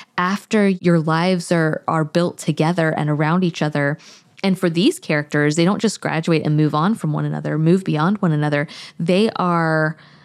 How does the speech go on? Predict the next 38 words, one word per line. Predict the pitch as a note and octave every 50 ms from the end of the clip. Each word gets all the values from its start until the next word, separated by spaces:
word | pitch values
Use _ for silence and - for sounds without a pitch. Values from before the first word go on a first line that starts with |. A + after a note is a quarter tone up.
| _ _ _ _ -
attached | F#3+ F#3 - - G3 C#4 - - -
to | D4
one | B3+ E3+ D3
another | D3 C#3+ C3 - - - - - - - - -
professionally. | - - F3+ - G#3+ A3 - - A3+ D#3+ C#3+ - - - - - - - _ _ _
And | - A3
I | A3+ A3
think | B3+ C4+ B3
that's | B3+ G#3+ -
so | - G3 G#3 A#3 -
unusual | F#3 E3+ D#3+ D3+ E3 A3 A#3 - - - -
and | F3 -
such | G3 F#3+ - A#3
an | G#3
unusual | F3+ E3 D#3+ D#3 D#3+ F3 E3+ F#3 E3+ D#3+ D#3+
relationship. | D3+ D3+ B2 G#2+ D#3 F3+ - - - - - - - - - - - - - - -
Um, | F#3 F3+ F3 E3
and | - F3+ E3+
so | - - F3+ E3+ D#3+ -
I | E3+ F3
think | E3 - G#3 G#3 G3+ - - - -
readers | - F3+ F3 F#3 F#3 F3+ E3+ - E3+
of | D3+
the | - D#3+
campus | - - E3+ F3 - G3 - -
novel | D#3+ D#3+ D3+ D#3 D3+
would | D3 D3+ D3 -
really | E3 D#3 D#3 D#3 -
appreciate | D3+ D3+ - - D#3 D3+ - - D#3+ D3+ C#3+ - -
and | - D3
enjoy | D3+ C#3+ D#3 - D3+ C#3+ C#3+ C#3 C#3 C3 C3 D3+ - - - - _
this | - D#3 D3 - -
book. | - D3 G2 - - - - - - _ _ _ _ _ -
This | G#3 B3 A#3+
book | - D4+ D4
found | - C#4 A#3 G#3 G3
its | F#3+ -
way | F3+ E3+ E3 E3+ E3+ E3+ E3+ F3 -